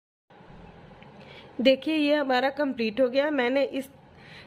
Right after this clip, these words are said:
इस तरह के फ-, छोटे से फ्लावर को मैंने इसमें लगाया है। आप कुछ भी बना सकते हैं, आप, अ, नीटिंग से भी, अ,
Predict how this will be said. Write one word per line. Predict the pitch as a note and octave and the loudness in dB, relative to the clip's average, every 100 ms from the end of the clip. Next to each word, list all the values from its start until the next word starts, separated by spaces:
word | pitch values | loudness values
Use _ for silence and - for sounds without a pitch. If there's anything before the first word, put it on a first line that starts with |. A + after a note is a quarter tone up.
| - | -4
इस | C4+ C4+ | -4 2
तरह | D4+ D4+ D4+ | 2 2 0
के | D#4 | -4
फ-, | D#4 - - - - - - | -6 -8 -20 -20 -20 -20 -2
छोटे | C#4 C#4 D4 | -2 2 0
से | D4 | 0
फ्लावर | E4 D4+ B3+ C4 C#4+ | -2 2 2 2 -2
को | D4+ | -2
मैंने | D4 C#4 C#4+ | 0 2 0
इसमें | D#4 C#4+ C#4 C4+ C4+ | -4 -4 0 2 2
लगाया | C4 A#3+ A#3 A3+ A#3 | 0 -2 -2 0 0
है। | C#4 D#4 G4 - - - - - - - | 0 -2 -6 -10 -20 -20 -20 -20 -20 2
आप | B3+ C4+ C#4+ C#4 | 4 4 0 -4
कुछ | C4 C4 | -4 -2
भी | C#4 D#4+ | 0 4
बना | D4 C#4+ E4 | 4 2 0
सकते | E4 D4+ - D#4 | -2 -4 0 0
हैं, | E4+ F#4+ | 2 0
आप, | C4+ B3+ C4 C#4+ | 2 0 0 0
अ, | C#4 C#4 C4+ C4+ | 2 2 2 2
नीटिंग | C4+ C4+ C4 D#4 D4+ D#4 | 0 0 -2 -2 0 -2
से | D#4 D4 | 0 0
भी, | C#4 D4+ F4+ E4+ - - - - | 2 2 2 0 -10 -20 -20 -10
अ, | - A3+ A#3 | -2 0 0